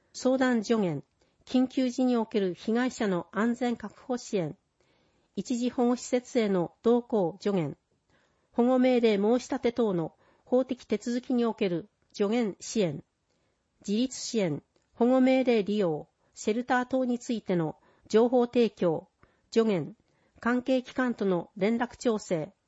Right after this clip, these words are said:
その他の援助。被害者が加害者から逃れたいとき、一時保護施設、栃木男女共同参画センター、一時保護の決定、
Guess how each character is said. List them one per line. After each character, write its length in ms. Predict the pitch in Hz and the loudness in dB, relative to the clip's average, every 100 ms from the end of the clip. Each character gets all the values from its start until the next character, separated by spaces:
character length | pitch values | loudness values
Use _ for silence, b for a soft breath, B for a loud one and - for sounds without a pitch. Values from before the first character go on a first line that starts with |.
| _ | _
そ 180 | - 220 | -4 -4
の 100 | 247 | -2
他 140 | 254 | -4
の 140 | 233 - | -4 -2
援 220 | 214 175 | 0 0
助。 220 | 165 - _ _ _ _ _ _ _ _ _ _ _ _ _ _ | -4 -8 _ _ _ _ _ _ _ _ _ _ _ _ _ _
被 160 | - 226 | -4 0
害 160 | 247 | 2
者 160 | 240 202 | 0 0
が 220 | 185 165 - _ _ - | 0 -2 -6 _ _ -6
加 120 | 220 | -2
害 200 | 233 262 | 0 0
者 160 | - | -2
か 120 | 240 220 | -2 0
ら 220 | 196 - _ 196 | -2 -4 _ -2
逃 240 | 202 240 | 0 2
れ 80 | 247 | 0
た 160 | 247 208 | 0 -2
い 80 | |
と 100 | 180 | -2
き、 100 | - - _ _ _ b b b b b b _ | -8 -14 _ _ _ b b b b b b _
一 220 | 196 - 240 | -8 -4 -2
時 60 | |
保 140 | 247 240 | 2 2
護 120 | 247 | 0
施 100 | - | -2
設、 460 | 196 - - 151 - _ _ _ _ _ _ _ _ - | -4 -4 -10 -12 -14 _ _ _ _ _ _ _ _ -6
栃 260 | 226 - | 0 4
木 240 | 240 196 - | 6 4 2
男 220 | 208 240 | 0 2
女 140 | 226 196 | 0 0
共 260 | 262 262 | 2 2
同 160 | 247 220 | 2 0
参 240 | - 240 | 0 0
画 160 | 247 233 | 0 -2
セ 200 | - 240 | 0 0
ン 60 | 185 | 0
タ 320 | 175 143 - _ | -2 -2 -4 _
ー、 40 | b b b _ | b b b _
一 220 | 202 - | -4 -4
時 140 | 247 254 | -2 0
保 140 | 269 | 2
護 120 | 254 | 4
の 100 | 240 | 2
決 240 | 233 220 - - | 0 -4 -4 -2
定、 300 | 175 156 | -2 -2